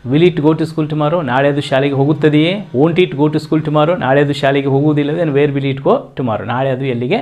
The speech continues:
ಹೋಗುತ್ತದೆ? ಓಕೆ, so ಈ ರೀತಿ ನಾವು ಸೆಂಟೆನ್ಸ್ ಫಾರ್ಮೇಷನ್ನ ಈ ಒಂದು ಟೆನ್ಸಲ್ಲಿ ನೋಡ್ತೀವಿ. ನೋಡಿ, ಈಗ ಇಲ್ಲಿ ನಾನು go ಅನ್ನುವಂತಹ ಒಂದೇ ವರ್ಬ್ನ ನಾನು ನಿಮಗೆ ಹೇಳಿದೆ. ನೀವು ಇದೇ ರೀತಿ ಬೇರೆ ಒಂದು ವರ್ಬ್ಸ್ಗಳನ್ನ ತೊಗೊಂಡು ಮಾಡ್ಬೋದಾ?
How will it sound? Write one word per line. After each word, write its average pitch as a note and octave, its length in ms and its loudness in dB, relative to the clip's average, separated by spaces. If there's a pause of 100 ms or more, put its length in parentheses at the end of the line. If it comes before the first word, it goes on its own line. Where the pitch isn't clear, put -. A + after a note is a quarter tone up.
(280)
ಹೋಗುತ್ತದೆ? C3 580 -6
ಓಕೆ, - 580 -8
so D#3+ 100 2
ಈ F#3+ 100 4
ರೀತಿ G3 240 0
ನಾವು G#3 360 -6
ಸೆಂಟೆನ್ಸ್ C#3+ 500 -4
ಫಾರ್ಮೇಷನ್ನ C3 560 -4 (200)
ಈ A#2+ 80 -4
ಒಂದು B2 220 -4
ಟೆನ್ಸಲ್ಲಿ A#2 440 -8
ನೋಡ್ತೀವಿ. B2 560 -6 (440)
ನೋಡಿ, F#3+ 200 0
ಈಗ F#3 60 -2
ಇಲ್ಲಿ F#3 200 -2
ನಾನು F3+ 240 -4
go D3+ 200 2
ಅನ್ನುವಂತಹ F3 600 -2
ಒಂದೇ C#3 280 -2
ವರ್ಬ್ನ C3+ 360 -4
ನಾನು C3 180 -4
ನಿಮಗೆ A2+ 180 -4
ಹೇಳಿದೆ. G#2+ 300 -4
ನೀವು E3+ 280 -6
ಇದೇ E3+ 160 -2
ರೀತಿ E3+ 200 -4
ಬೇರೆ C#3+ 240 -4
ಒಂದು D3+ 340 -4
ವರ್ಬ್ಸ್ಗಳನ್ನ C3 400 -6
ತೊಗೊಂಡು B2+ 260 -8
ಮಾಡ್ಬೋದಾ? A#2+ 420 -6